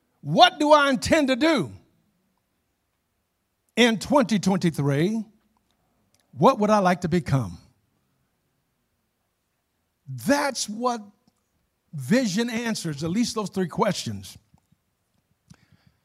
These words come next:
Now, here in our text, we, we, we see where Jesus began his public ministry. And he began this public ministry with a vision where God and his kingdom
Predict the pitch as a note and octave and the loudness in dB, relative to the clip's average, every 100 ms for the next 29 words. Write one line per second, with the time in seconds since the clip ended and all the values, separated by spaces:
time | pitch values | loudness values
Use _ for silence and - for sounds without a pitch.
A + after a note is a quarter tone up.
0 | _ - B3 A#3 D#4 E4+ C#4 F#3+ B3 A3+ | _ -6 2 6 6 4 0 2 2 2
1 | F3 A3 A#3 - A3 G3 A#3+ G3+ F#4+ F4 | 0 -2 -8 -6 -6 -4 -4 -4 -6 -6
2 | A#3+ G3 - D3 C#3 C#4+ C#4+ A3 B3+ F#3 | -4 -4 -6 -8 -2 0 0 -4 -6 -4
3 | G3+ D#3 A#3+ E3 D3 F3 D#3+ _ _ _ | -4 0 0 0 -2 -4 -8 _ _ _
4 | A3+ - G3 A3+ F#3 D3 D#3+ D3+ - F3+ | 2 2 2 2 0 -2 -4 -4 -4 -6
5 | A3+ A#3 _ _ _ _ _ _ _ _ | -6 -8 _ _ _ _ _ _ _ _
6 | _ - B3 B3+ B3+ G3+ E4+ F4 E4+ A3+ | _ 0 2 4 2 2 2 2 -2 -2
7 | E4 D#4+ C#4 G3+ C#4+ A#3+ - A#3 A#3 A3+ | -2 -2 -4 -2 0 0 0 -2 0 -2
8 | E3+ D#3+ D4+ D4+ E3 C3+ B2+ F3 F#3+ - | -4 -2 0 2 0 -4 -6 -8 -12 -16
9 | _ _ _ _ _ _ _ _ G#3 A#3+ | _ _ _ _ _ _ _ _ 4 4
10 | G3+ D3+ A#3 D#4+ D4 F3+ G#3 A3+ A#3+ A#3 | 2 0 4 6 8 6 6 4 2 2
11 | A3+ - - D#4 F4+ A#3+ B2+ B2+ F3 G3 | 0 -2 0 2 2 0 -2 -6 -6 -8